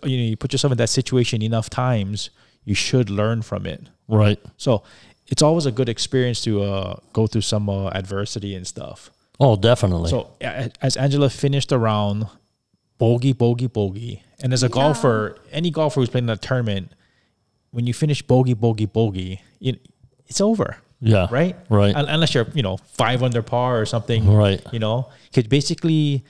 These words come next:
Speaker 1: in the sports world, they call it a choke.
Speaker 2: <laughs> Yeah.
Speaker 1: Right?
Speaker 2: Yeah, exactly.
Speaker 1: Because when you start thinking about the results,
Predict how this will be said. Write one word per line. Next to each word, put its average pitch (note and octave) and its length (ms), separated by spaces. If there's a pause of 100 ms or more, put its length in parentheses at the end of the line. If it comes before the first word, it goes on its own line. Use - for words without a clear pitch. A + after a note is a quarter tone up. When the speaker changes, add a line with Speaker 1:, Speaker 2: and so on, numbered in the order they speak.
(280)
Speaker 1:
in B2+ 100
the A#2+ 80
sports - 440
world, A#2+ 240
they A2 100
call A#2+ 200
it G#2+ 60
a F#2+ 60
choke. - 540
Speaker 2:
<laughs> - 40 (160)
Yeah. A2+ 160 (120)
Speaker 1:
Right? C#3+ 420
Speaker 2:
Yeah, A#2+ 220
exactly. A2 500
Speaker 1:
Because G#2 180
when A#2 120
you A2 40
start C3+ 280
thinking C3 260
about B2+ 320
the A#2+ 100
results, G#2 800